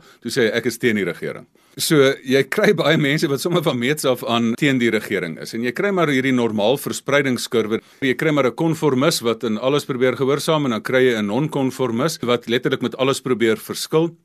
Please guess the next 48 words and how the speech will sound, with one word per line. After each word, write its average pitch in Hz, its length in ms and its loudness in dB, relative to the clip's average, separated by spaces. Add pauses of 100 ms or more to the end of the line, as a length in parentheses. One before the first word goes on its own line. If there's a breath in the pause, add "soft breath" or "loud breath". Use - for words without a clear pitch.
(180)
En 127 100 -2
dan 123 180 0
tussenin 180 460 0
kry 123 220 2
jy 127 80 4
die 113 100 -4
gewone 139 300 0
mense 117 320 0
wat 113 180 -2
so 131 120 -4
ergens 170 360 0
probeer 127 380 0
tussen 156 280 -2
hulle 117 260 -2
pad 123 240 -2
vind 147 260 -4
en 110 80 -4
sê, 110 180 -4
"Dit 131 160 -4
wat 135 160 0
in 113 100 -2
reg 117 240 -2
en 107 120 -2
billik 127 280 0
is, 120 140 -4
wil 110 120 -2
ek 110 100 -6
gehoorsaam, 123 540 -2 (300 loud breath)
maar 107 120 -4
joh, 127 220 2
ek 101 160 -4
wonder 127 280 0
daarom 117 300 0
oor 107 80 0
die 110 100 -2
ander 156 200 0
goeters." - 400 -6 (140)
Ons 131 140 -4
sit 185 160 0
hier 170 120 2
met 143 120 -2
die 131 100 -4
polariteit 123 800 2
tussen 123 440 -2
vryheid 139 760 0
en 107 240 -4
klakkelose 117 560 -2
gehoorsaamheid. 90 760 -8